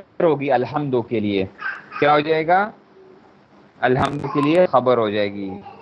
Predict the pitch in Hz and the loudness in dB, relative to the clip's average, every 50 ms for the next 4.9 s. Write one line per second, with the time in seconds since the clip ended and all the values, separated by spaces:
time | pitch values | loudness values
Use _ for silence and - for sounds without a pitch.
0 | - - - - _ _ _ _ _ _ - 123 123 120 127 113 139 147 151 156 | -20 -20 -20 -20 _ _ _ _ _ _ 2 4 4 4 2 0 0 -2 0 0
1 | 156 147 143 135 127 - - 135 123 143 151 151 139 143 147 139 127 - 135 131 | -2 -2 0 -2 -4 -2 -2 0 2 4 4 4 2 0 -2 -8 -4 -2 0 0
2 | 143 139 143 156 143 135 _ _ _ _ _ _ _ _ - 123 123 - 151 147 | 0 0 -2 -6 -10 -10 _ _ _ _ _ _ _ _ -8 -8 -2 0 0 0
3 | - 120 117 113 117 113 107 104 107 - - - - 107 104 104 - - 104 98 | 0 -2 -6 -2 0 2 2 0 0 -4 -12 -8 -6 -4 -4 -4 -4 -2 -2 -2
4 | 92 98 98 98 101 98 95 92 92 - _ _ _ _ - 95 92 95 | 0 0 0 2 4 4 4 4 2 -4 _ _ _ _ -6 -6 -4 -4